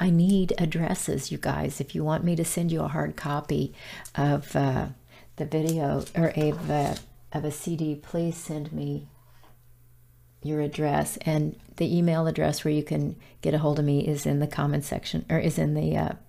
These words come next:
description box below. Now, I'm gonna probably, I'm planning on sending out, uh, a music C D and a copy of My Beloved here. This is My Beloved,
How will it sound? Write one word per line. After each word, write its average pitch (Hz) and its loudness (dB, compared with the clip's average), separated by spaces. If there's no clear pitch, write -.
description 160 0
box - -2
below. 151 0
Now, 156 4
I'm 165 4
gonna 175 4
probably, 175 4
I'm 151 -2
planning 233 4
on 151 2
sending 160 0
out, 151 -2
uh, 151 2
a 180 6
music 175 6
C 175 0
D 160 2
and 160 4
a 147 2
copy 160 0
of 147 0
My 151 2
Beloved 151 2
here. 151 -2
This - -12
is - -10
My 151 0
Beloved, 156 -2